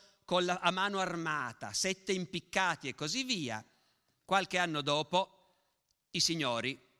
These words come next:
si arrendono, concedono franchigie, libertà assoluta di far testamento e dicono anche: "Vi diamo la libertà di far testamento, non sequestreremo più la vostra roba come prima, perché ormai è così in tutto il Canavese."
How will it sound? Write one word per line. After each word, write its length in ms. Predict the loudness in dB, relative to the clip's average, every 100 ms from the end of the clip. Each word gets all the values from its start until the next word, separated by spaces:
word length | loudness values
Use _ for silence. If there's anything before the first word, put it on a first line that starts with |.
| -6
si 160 | -2
arrendono, 580 | -2 -2 -8 -8 -8 -8 _ _ _
concedono 540 | -4 -2 -2 -2 -4 -8
franchigie, 680 | -10 -10 -4 -4 0 -2 -4 _ _ _
libertà 560 | -2 0 0 -2 0 0
assoluta 560 | 0 -2 -2 -4 -2
di 80 | -4
far 180 | -2 -4
testamento 800 | -4 -8 -2 0 0 0 -2 -2 -8 -20 _ _ _ _ 2
e 180 | 2 2
dicono 480 | -2 0 0 4
anche: 720 | 4 4 2 -2 -4 -6 -6 _ _ _ _
"Vi 220 | 0 2
diamo 420 | 4 4 4 2
la 100 | 2
libertà 600 | 2 0 -2 2 4 4
di 100 | 2
far 220 | -2 -4 -2
testamento, 760 | -4 0 2 4 2 2 0
non 180 | 0 -2
sequestreremo 640 | -4 -4 -4 0 0 0
più 220 | 0 2
la 80 | 2
vostra 320 | 2 -2 0
roba 300 | 4 4 2
come 220 | -4 -6 -2
prima, 460 | 0 0 2 0 -2 -18 -4
perché 260 | 2 2 4
ormai 480 | 2 4 4 4 0
è 60 |
così 420 | 0 -2 2 2 0
in 120 | -2
tutto 300 | -4 -2 -2
il 80 | 0
Canavese." 580 | 0 -2 -8 -2 -2